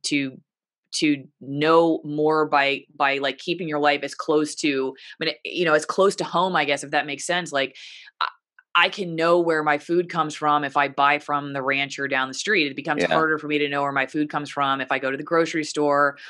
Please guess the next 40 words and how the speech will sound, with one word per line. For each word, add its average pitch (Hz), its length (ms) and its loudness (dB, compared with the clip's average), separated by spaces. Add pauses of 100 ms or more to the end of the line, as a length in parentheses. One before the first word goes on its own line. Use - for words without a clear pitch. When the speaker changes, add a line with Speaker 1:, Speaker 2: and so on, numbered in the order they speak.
(140)
Speaker 1:
or 156 160 2
if 156 80 -4
I 156 80 4
buy 143 180 4
it 143 60 2
online 147 640 4
or 139 260 0
whatever 143 360 2
else. 160 240 4
And 135 100 -10
so, 143 220 2 (320)
like, 147 280 0
it, - 140 -8 (260)
you 160 140 -2
know, 151 100 0
the 147 120 -2
m-, 156 180 -8
more 170 300 0
and 151 100 -2
more, 151 560 2 (240)
it's, 156 160 -4
it's 170 140 -4
just 185 160 -4
harder 175 360 2
to 170 220 -4
know 151 260 2
with, 147 200 -2 (240)
with 143 200 -2
assurance, 151 760 -2 (240)
you 156 100 -4
know, 143 140 -4
with 139 180 -8
real 160 380 2
confidence 160 600 0
that - 100 -2
you 147 100 -4
know 151 260 4
what 156 200 2
you 143 120 -8
know, 135 440 2